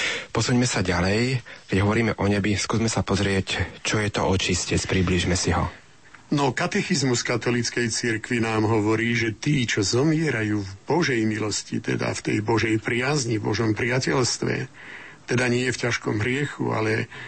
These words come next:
Speaker 2: tej komunikácii s Bohom, nie sú dokonale očistení,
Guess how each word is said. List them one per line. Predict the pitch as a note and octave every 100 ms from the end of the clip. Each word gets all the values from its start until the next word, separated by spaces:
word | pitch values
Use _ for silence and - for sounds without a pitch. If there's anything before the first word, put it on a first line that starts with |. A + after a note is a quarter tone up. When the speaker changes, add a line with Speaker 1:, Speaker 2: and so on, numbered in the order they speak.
| -
Speaker 2:
tej | A2+ A2
komunikácii | G#2+ C#3 C3+ A2+ - A2+ G#2 - B2 A#2 A#2 D#3+
s | C3+ A2
Bohom, | B2 C3 B2 A2+ - B2 - - - - - -
nie | - A#2+ B2+ D3
sú | A#3 - C3
dokonale | B2 A2+ C3 A#2+ A#2+
očistení, | A#2 A2+ B2 - - B2+ C3+ D#3 F#3